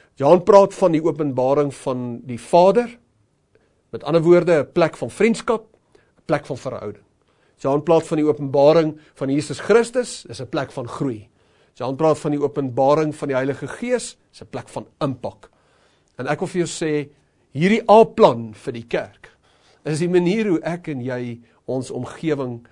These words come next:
regtig 'n plek kan maak waar God kom regeer. Wil jy nie erns maak met hierdie stuk Bybelstudie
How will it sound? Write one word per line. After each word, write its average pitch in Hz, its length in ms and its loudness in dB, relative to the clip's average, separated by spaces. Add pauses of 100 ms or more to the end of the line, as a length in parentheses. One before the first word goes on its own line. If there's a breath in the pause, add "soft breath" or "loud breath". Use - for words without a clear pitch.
(140 soft breath)
regtig 180 540 -2
'n - 140 -8
plek 147 220 -12
kan 143 200 -10
maak 110 240 -10
waar 110 120 -14
God 117 320 -16
kom 107 180 -16
regeer. 104 440 -20 (800)
Wil 151 100 -6
jy 196 120 4
nie 262 260 -2
erns 214 440 4
maak 110 420 -10 (320 soft breath)
met 131 140 -8
hierdie 139 200 2
stuk 143 360 -6
Bybelstudie 123 840 -10